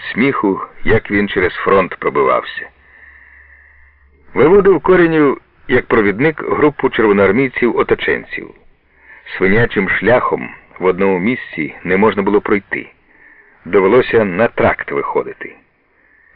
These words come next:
Бійці у сумнів узяв, питають: «Куди це ти, діду, ведеш? Бачиш, колія ворожим транспортом наїжджена». Олексій Ілліч на поля їм показує. Саме пора копання картоплі настала.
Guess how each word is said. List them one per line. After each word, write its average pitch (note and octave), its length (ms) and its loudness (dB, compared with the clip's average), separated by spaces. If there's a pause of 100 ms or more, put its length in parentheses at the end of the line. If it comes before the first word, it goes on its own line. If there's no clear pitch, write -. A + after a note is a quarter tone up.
(120)
Бійці A2+ 360 0
у F3 100 2
сумнів A2 420 2
узяв, G2+ 340 2
питають: G2+ 640 2 (420)
«Куди D#3 300 0
це F3+ 180 0
ти, E3 200 0
діду, C3+ 320 2
ведеш? A2+ 560 0 (240)
Бачиш, - 600 0
колія C3 420 4
ворожим A2 520 4
транспортом E2+ 760 -2
наїжджена». C2 540 -6 (880)
Олексій D#2+ 360 -2
Ілліч G2+ 600 0
на E2 140 -2
поля F#2+ 320 2
їм D2 180 -2
показує. C2 680 -4 (800)
Саме F#2 240 2
пора F#2 300 0
копання F2 500 -2
картоплі - 540 -2
настала. C2+ 600 -4